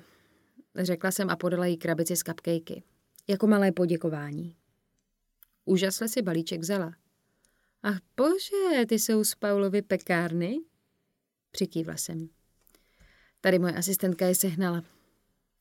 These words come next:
Je to velká faninka. Tvoje i těch cupcakeů.“ „Ahoj,“ vstoupila do hovoru Kayla a mechanicky zvedla ruku.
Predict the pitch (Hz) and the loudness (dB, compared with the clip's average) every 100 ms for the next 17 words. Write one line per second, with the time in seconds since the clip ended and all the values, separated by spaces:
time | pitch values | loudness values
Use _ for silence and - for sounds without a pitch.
0 | _ _ 175 170 170 165 165 165 165 165 | _ _ -6 -4 -4 -6 -4 -4 -4 -4
1 | 165 160 - 170 175 165 156 - _ _ | -6 -6 -4 -2 -2 -4 -8 -14 _ _
2 | _ 202 240 208 - 202 - - - 202 | _ 2 6 6 2 -2 -4 -6 -4 -4
3 | - - 165 _ _ _ _ _ _ _ | -4 -6 -8 _ _ _ _ _ _ _
4 | _ _ _ _ _ _ _ _ _ _ | _ _ _ _ _ _ _ _ _ _
5 | 226 214 202 214 185 - _ _ _ _ | -2 0 2 2 0 -10 _ _ _ _
6 | _ _ _ - 196 170 185 170 170 170 | _ _ _ -2 0 2 2 0 0 0
7 | 175 165 170 175 185 - 165 160 160 185 | 0 0 -2 -2 -2 -2 -4 -4 -4 -4
8 | 170 - 175 165 165 160 165 - | -4 -4 -4 -4 -2 -2 -4 -10